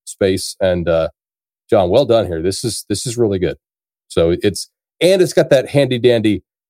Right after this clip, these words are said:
menu option at the top, which I like because you can have all that flash, but if I can't get to the actual stuff I need to find, again, not useful. So got the flash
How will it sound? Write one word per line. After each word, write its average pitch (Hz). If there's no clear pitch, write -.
menu 135
option 101
at -
the -
top, 113
which -
I 139
like 113
because 107
you 120
can 127
have 135
all 127
that 120
flash, 113
but 101
if 92
I 90
can't 110
get -
to -
the 101
actual 98
stuff 92
I 92
need 90
to -
find, 120
again, 90
not 85
useful. -
So 87
got -
the -
flash 107